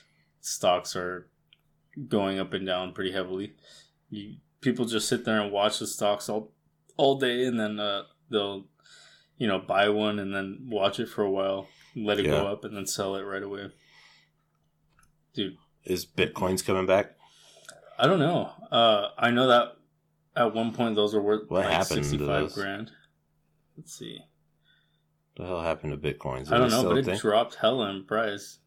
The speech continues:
Speaker 1: It's used to be worth, like, sixty some grand. Now it's eight,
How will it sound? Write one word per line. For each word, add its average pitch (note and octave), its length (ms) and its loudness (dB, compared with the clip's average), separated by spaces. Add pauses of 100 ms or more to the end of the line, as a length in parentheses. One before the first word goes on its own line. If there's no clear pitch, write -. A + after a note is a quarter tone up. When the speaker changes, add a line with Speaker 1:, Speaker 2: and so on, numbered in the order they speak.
Speaker 1:
It's - 420 -8
used A#2+ 260 0
to B2 60 -8
be A#2 80 0
worth, G#2+ 260 2
like, - 180 -10
sixty - 400 -6
some A2 260 -4
grand. A2 320 -2
Now G2+ 220 0
it's F#2+ 180 -8
eight, G#2+ 300 -10